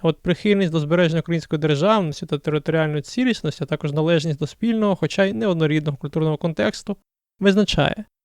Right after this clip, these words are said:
Або є одним із того, що визначає. Накидайте своєго в коментах нижче. Таким чином, це висловлювання функціонує на тому ж рівні, що кацапські фантазії про братські народи.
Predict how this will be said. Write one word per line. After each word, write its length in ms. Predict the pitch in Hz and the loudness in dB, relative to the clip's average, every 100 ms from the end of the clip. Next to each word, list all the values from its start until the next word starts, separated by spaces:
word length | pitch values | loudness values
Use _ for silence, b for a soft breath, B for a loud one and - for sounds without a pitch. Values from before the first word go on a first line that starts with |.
| _ | _
Або 220 | - 185 202 | -2 2 6
є 180 | 185 | 6
одним 320 | 180 160 160 156 | 4 2 0 0
із 120 | - | 0
того, 300 | 208 185 165 | 2 4 4
що 200 | - 160 | 2 2
визначає. 560 | 147 147 - 147 143 | 2 0 0 0 -2
Накидайте 680 | 240 262 196 180 185 180 170 | -4 -6 -4 0 4 4 4
своєго 340 | - 165 160 151 | 2 4 4 2
в 40 | |
коментах 420 | 160 151 147 147 | 2 0 0 -2
нижче. 320 | 147 143 - - _ _ | -4 -6 -10 -16 _ _
Таким 260 | - - 226 | -6 0 0
чином, 560 | - 254 233 226 208 202 - | 4 4 6 4 2 -4 -4
це 200 | - 190 | 2 4
висловлювання 640 | 180 - 226 185 165 156 | 2 4 6 6 6 2
функціонує 500 | - 180 202 208 202 | 0 0 2 4 4
на 100 | 185 | 2
тому 240 | 202 190 | 2 2
ж 120 | 165 | 4
рівні, 280 | 185 202 190 | 4 4 2
що 180 | - 170 | 0 0
кацапські 500 | 160 - 185 - 160 | 0 2 2 2 -2
фантазії 560 | 165 156 180 175 160 156 | -2 0 2 2 2 0
про 160 | 156 | 0
братські 420 | 143 147 143 - | 2 4 2 -2
народи. 420 | 147 143 135 - | -2 0 0 -4